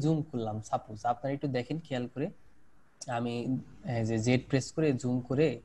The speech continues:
তার সানগ্লাসটা সুন্দর মতো জুম করে মাউসটা ছেড়ে দিলাম। এখন সাপোজ আমি হ্যান্ড টুলে যাব, হ্যান্ড টুল দিয়ে আমি কি করব, আহ, আমার যে পজিশনটা সেই পজিশনটা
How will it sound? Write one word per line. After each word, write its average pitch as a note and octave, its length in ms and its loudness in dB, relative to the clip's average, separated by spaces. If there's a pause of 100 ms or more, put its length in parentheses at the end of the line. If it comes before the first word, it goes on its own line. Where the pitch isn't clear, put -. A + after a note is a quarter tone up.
(400)
তার A#2+ 180 -2
সানগ্লাসটা B2 520 -2
সুন্দর B2 220 -2
মতো B2 180 2
জুম B2+ 200 2
করে D#3 160 6 (520)
মাউসটা A#2 340 0
ছেড়ে B2 200 -2
দিলাম। A2+ 180 -4 (420)
এখন F3 160 8 (120)
সাপোজ G3 240 12 (100)
আমি F#3+ 140 10
হ্যান্ড D#3 240 8
টুলে E3 240 2
যাব, A2+ 120 -2 (1120)
হ্যান্ড B2 220 2
টুল D#3+ 200 0
দিয়ে G3 160 8
আমি C#3 140 6
কি C#3+ 120 6
করব, C#3 240 2
আহ, - 880 0
আমার C3 260 6 (280)
যে C3 80 2 (120)
পজিশনটা D#3 640 6 (640)
সেই C3+ 180 -2
পজিশনটা D3 360 0